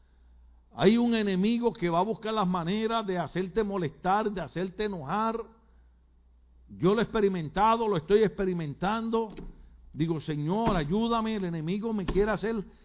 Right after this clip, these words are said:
En Puerto Rico decimos perder la tabla. En algunos de sus países usan esa expresión. En Puerto Rico, perder la tabla es cuando,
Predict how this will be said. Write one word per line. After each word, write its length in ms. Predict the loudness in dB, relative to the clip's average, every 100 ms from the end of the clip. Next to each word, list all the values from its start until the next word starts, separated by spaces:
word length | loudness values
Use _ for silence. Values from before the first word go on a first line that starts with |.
| -6
En 160 | -4 -2
Puerto 240 | -4 0
Rico 220 | 0 2
decimos 360 | -2 0 -2 0
perder 380 | 0 -2 0 2
la 240 | 2 2
tabla. 600 | 4 4 2 -2 -4 -8 -14
En 140 | -8
algunos 340 | -4 -4 -4 -6
de 60 |
sus 80 | -6
países 300 | -6 -6 -6
usan 240 | -6 -8
esa 120 | -10 -10
expresión. 580 | -8 -8 -6 -8 -12 -20 -20 -20 -20 -20 -20 -20 _
En 140 | -4 0
Puerto 240 | 0 2
Rico, 340 | 0 2 0 2
perder 300 | 2 4 4
la 200 | 2 4
tabla 440 | 4 4 2 0
es 100 | 0
cuando, 520 | 0 0 2 -2 -4